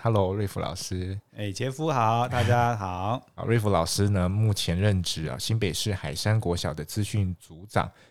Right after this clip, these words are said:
Speaker 1: 那，呃，也是担任教育部E Teacher中小学网络素养与认知的讲师。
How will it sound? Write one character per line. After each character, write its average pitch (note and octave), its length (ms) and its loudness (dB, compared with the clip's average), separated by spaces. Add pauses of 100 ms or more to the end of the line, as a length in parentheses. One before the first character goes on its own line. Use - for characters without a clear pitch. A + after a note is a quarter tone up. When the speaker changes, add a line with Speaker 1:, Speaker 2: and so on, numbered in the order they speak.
(340)
Speaker 1:
那， G#2 260 2
呃， F2 340 -2
也 F2+ 120 -6
是 - 140 -2
担 G#2+ 180 6
任 G#2+ 200 4
教 G#2+ 160 6
育 - 20 4
部 G#2 140 2
E G#2+ 100 -2
Teacher G#2 320 0
中 G#2 180 0
小 F#2 160 2
学 F2+ 160 -2
网 F2 180 0
络 G#2 120 2
素 G#2+ 240 0
养 E2+ 180 0
与 E2 40 -4
认 G2 260 2
知 F#2+ 140 0
的 F2+ 80 -4
讲 - 260 -4
师。 A#2+ 400 4